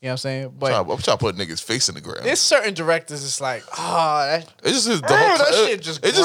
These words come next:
Speaker 1: grinds up.
Speaker 2: clout, man. Like, that's all
Speaker 1: Yeah,
Speaker 2: they
Speaker 1: like,
Speaker 2: have.
Speaker 1: yeah, like, I can't stand directors that are just popping 'cause of clout. Like, that shit really, really bothers me.
Speaker 2: Mm.
Speaker 1: Like, 'cause it's like,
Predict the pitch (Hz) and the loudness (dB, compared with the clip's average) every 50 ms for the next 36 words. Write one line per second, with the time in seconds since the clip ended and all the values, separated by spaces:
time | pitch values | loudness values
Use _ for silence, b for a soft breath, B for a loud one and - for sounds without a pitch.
0 | 170 180 175 175 165 156 156 143 135 170 160 123 113 110 101 95 98 98 92 90 | 4 4 2 2 0 0 2 2 4 4 4 2 2 0 0 0 -2 -2 -4 -2
1 | 90 101 113 104 101 101 110 139 - - - - 196 - - - 339 339 - 294 | 0 0 0 0 -2 -2 -2 -2 -2 -2 -4 0 2 4 4 4 4 4 4 4
2 | 269 247 240 - - - 233 87 87 185 190 214 233 254 277 285 277 262 240 226 | 4 4 2 2 2 2 2 0 -2 -4 -4 -6 -4 -2 2 4 4 4 4 4
3 | 208 196 190 175 147 - 185 208 220 - - - - 240 220 190 160 - - - | 4 2 2 0 0 0 0 0 0 -2 -8 -8 -4 -4 -2 -4 -4 -4 -4 -4
4 | - - - - - 175 175 175 175 165 156 156 143 147 147 147 - 147 135 127 | -4 -4 -6 -6 -2 0 2 2 2 0 -2 -2 0 -2 -2 -2 -4 -10 -8 -4
5 | 135 131 131 127 123 127 135 131 - - - - 131 127 123 131 131 120 - 123 | -2 -2 -2 -2 -4 -4 -4 -4 -6 -6 -6 -2 -2 -2 -2 -4 -8 -10 -10 -12
6 | 107 104 - - - 110 104 92 - - _ _ _ _ _ _ _ - 127 123 | -12 -14 -18 -14 -12 -10 -10 -10 -12 -16 _ _ _ _ _ _ _ -16 -14 -8
7 | - 151 170 190 185 - - 160 147 123 - 131 131 127 131 139 143 147 143 143 | -2 0 0 0 0 -2 -4 -4 -4 -4 -6 -10 -10 -8 -4 -2 -2 -2 -2 -2
8 | 135 135 131 - 147 139 127 123 131 131 127 127 127 117 120 110 110 117 120 113 | -4 -6 -8 -10 -12 -12 -8 -6 -4 -4 -4 -4 -8 -8 -4 -2 0 0 0 -2
9 | 110 - - - - - - _ _ _ _ _ 98 92 80 78 80 _ _ _ | -6 -16 -18 -20 -20 -20 -20 _ _ _ _ _ -14 -14 -12 -14 -14 _ _ _
10 | - 147 151 143 - 170 165 185 175 - 196 175 160 156 143 135 123 - - | -4 -4 -4 0 -2 -2 0 0 -2 2 2 4 4 4 2 -2 -4 -10 -14